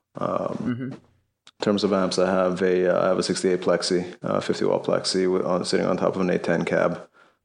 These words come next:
Speaker 1: Um, I have a sixty-nine Metal Face J M P fifty, uh, Marshall. I got a couple of old Ampegs,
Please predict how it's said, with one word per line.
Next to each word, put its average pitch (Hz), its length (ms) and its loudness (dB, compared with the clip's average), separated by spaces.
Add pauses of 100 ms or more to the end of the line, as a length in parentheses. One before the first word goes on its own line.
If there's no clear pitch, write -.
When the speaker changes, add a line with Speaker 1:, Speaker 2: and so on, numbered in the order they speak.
(140)
Speaker 1:
Um, - 640 0 (460)
I 101 100 -4
have 95 120 0
a - 20 -4
sixty-nine 92 600 0
Metal 90 180 2
Face 90 440 -2
J 92 200 0
M 87 60 -2
P 87 120 -2
fifty, 87 540 -2 (600)
uh, - 300 -2
Marshall. 92 540 2
I 90 80 4
got 90 140 2
a 92 60 2
couple 90 280 0
of 90 80 0
old 90 160 2
Ampegs, 87 840 0